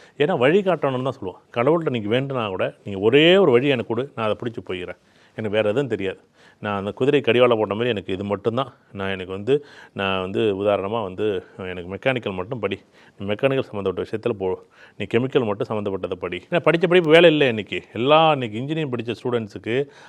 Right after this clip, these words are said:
அறுபது சதவீதம் பேர் பார்த்தீங்கன்னா நிறைய இடத்துல நமக்கு எதிர்பார்த்த வேலை இல்லை. ஏதோ ஒரு வேலையை பார்த்துட்டு இருக்கோம்.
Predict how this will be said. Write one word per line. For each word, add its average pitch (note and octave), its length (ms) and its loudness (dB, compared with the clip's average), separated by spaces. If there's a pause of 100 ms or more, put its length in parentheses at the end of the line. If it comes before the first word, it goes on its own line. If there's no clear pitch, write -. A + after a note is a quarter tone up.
அறுபது D3+ 400 4
சதவீதம் B2 280 0
பேர் D3+ 240 0
பார்த்தீங்கன்னா B2 320 0
நிறைய B2 340 2
இடத்துல A#2 240 -2
நமக்கு G2 340 -4
எதிர்பார்த்த A#2 400 -2
வேலை A2+ 200 2
இல்லை. F#2 160 -2
ஏதோ A2+ 140 4
ஒரு A#3 140 10
வேலையை G#3 260 8
பார்த்துட்டு E3 160 2
இருக்கோம். B2+ 280 -4